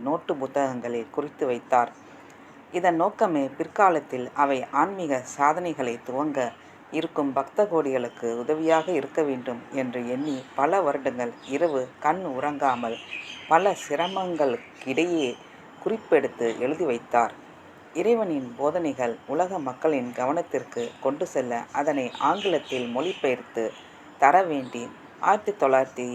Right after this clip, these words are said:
எழுபதாம் ஆண்டு ஆன்மீக மேதை திரு டி எம் பி மகாதேவனை நாடி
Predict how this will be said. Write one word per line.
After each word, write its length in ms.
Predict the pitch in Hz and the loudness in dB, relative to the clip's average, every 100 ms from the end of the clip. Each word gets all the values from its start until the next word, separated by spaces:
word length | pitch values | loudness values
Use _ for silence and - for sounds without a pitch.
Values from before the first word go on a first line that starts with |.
| 127 | 0
எழுபதாம் 440 | 156 175 175 151 - 127 | 0 4 4 4 -2 -4
ஆண்டு 240 | 120 117 - 143 | -2 -4 -2 0
ஆன்மீக 380 | 170 185 151 139 120 | 0 0 -4 -4 -2
மேதை 260 | 127 123 117 - - - - - - - - - - | 0 0 -4 -8 -20 -20 -20 -20 -20 -20 -20 -20 2
திரு 240 | 190 160 131 - | 4 6 4 0
டி 100 | 190 208 165 | -2 4 4
எம் 120 | 131 - - | 2 -4 -6
பி 140 | 131 127 - - - | -4 -4 -10 -12 -8
மகாதேவனை 680 | 143 196 196 160 131 127 120 117 - - | 0 4 6 6 2 2 -2 -4 -8 0
நாடி 420 | 127 143 139 | 4 4 2